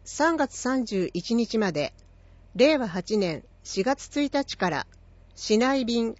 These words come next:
運行は継続です。茨城西南医療センター病院行きも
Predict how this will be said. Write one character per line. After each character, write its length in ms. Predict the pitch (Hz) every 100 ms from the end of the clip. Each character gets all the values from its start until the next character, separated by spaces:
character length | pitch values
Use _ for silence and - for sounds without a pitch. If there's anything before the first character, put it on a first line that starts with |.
| - - -
運 180 | 208 269
行 300 | - 254 240
は 200 | 226 220 -
継 180 | 196 202
続 240 | 190 175
で 140 | 175
す。 220 | 175 - - - - - - - - - - -
茨 340 | 220 262 302 269
城 200 | - 170 -
西 300 | - 254 277
南 340 | 285 285 285
医 100 | 247
療 200 | 262 277
セ 220 | 269 269 254
ン 20 |
タ 380 | - 160 156 - -
ー 40 |
病 240 | 208 240 240
院 220 | 226 214
行 100 | 185
き 260 | - 180 - - - -
も 240 | 220